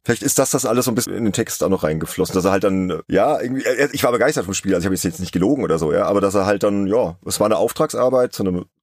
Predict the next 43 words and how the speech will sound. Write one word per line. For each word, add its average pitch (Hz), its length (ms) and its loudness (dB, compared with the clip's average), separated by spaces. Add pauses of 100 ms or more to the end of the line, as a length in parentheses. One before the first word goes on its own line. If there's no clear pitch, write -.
(240)
sehr, 101 260 0
sehr 110 120 2
guten 107 220 -8
Spiel, 135 440 0 (600)
wo 98 160 0
mir 117 140 2
halt 113 120 0
gesagt 98 380 0
wurde, 98 120 2
okay, 98 220 0
du 90 80 0
testest - 400 -2
das 113 160 -2
jetzt 113 240 0
und 104 120 -4
du 95 60 2
musst 101 200 0
dich 104 100 0
aber 95 100 4
auch 87 60 0
ein 85 40 -6
bisschen - 220 -2
dran 90 160 0
orientieren, 87 480 0 (380)
was - 140 -4
der - 100 0
erste - 180 0
Teil 98 240 0
bekommen 98 400 0
hat 92 220 0
und - 180 -4
bitte - 240 2
halt 101 160 0
dich 92 80 -2
an 85 100 -2
unsere 87 460 0 (300)
Vorgaben, 110 580 2
artikeltechnisch, - 960 -2 (360)
Extrakästen, - 800 -2
ne, 92 220 4
und 87 200 0
Schreibstil 82 600 -4
und 156 260 -6